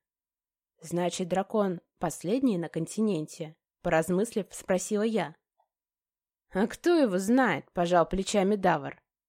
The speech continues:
«Может быть, скрываются где-то и другие, но очень похоже». Он с любопытством взглянул на меня. «А расскажи про встречу с драконом».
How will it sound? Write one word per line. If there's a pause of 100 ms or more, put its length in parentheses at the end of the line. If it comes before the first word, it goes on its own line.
(140)
«Может
быть,
скрываются
где-то
и
другие, (340)
но
очень
похоже». (540)
Он
с
любопытством
взглянул
на
меня. (760)
«А
расскажи
про
встречу
с
драконом».